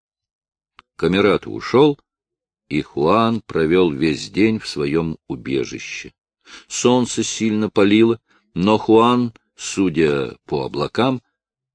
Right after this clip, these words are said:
ожидал к вечеру грозу. Это было бы ужасным ударом для Камерата и для него, потому что, если поднимется буря, то они безнадёжно погибнут в маленькой лодке.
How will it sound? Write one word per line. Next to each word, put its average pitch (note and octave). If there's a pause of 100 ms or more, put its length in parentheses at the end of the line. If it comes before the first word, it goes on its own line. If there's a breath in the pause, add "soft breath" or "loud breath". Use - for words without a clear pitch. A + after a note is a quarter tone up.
(120)
ожидал D#2
к -
вечеру C#2
грозу. B1 (440 loud breath)
Это F#2+
было A#2
бы A2
ужасным G#2
ударом G2
для D#2
Камерата E2+
и D#2
для C#2+
него, F2
потому E2
что, - (260 soft breath)
если G#2+
поднимется G#2+
буря, A#2
то G#2
они A2+
безнадёжно G#2+
погибнут A2
в C2+
маленькой D2+
лодке. D2